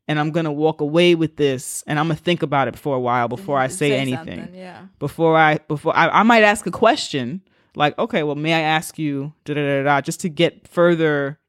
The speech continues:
Speaker 1: insight, but I'm not gonna charge ahead with how uncomfortable what they've said makes me
Speaker 2: Mm-hmm.
Speaker 1: or why in this moment I think this is wrong if it's something that I had never considered
Speaker 2: Yeah.
Speaker 1: before,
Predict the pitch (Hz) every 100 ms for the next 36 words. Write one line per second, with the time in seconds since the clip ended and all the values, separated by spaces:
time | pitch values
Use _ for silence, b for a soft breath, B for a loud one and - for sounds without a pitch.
0 | - 185 220 - 247 185 175 160 170 190
1 | 196 190 170 - 185 175 156 151 170 160
2 | 151 143 131 b b b b 139 160 139
3 | 147 - _ _ _ _ _ _ _ _
4 | _ - 156 151 143 - 202 196 175 156
5 | 143 143 160 - 151 - 151 143 156 151
6 | - 151 147 143 120 117 139 131 127 156
7 | 170 175 160 175 156 - 190 190 202 180
8 | 147 139 - 151 151 151 139 131 151 147
9 | - 156 156 170 160 160 156 151 160 180
10 | 190 202 233 233 359 339 - 320 - -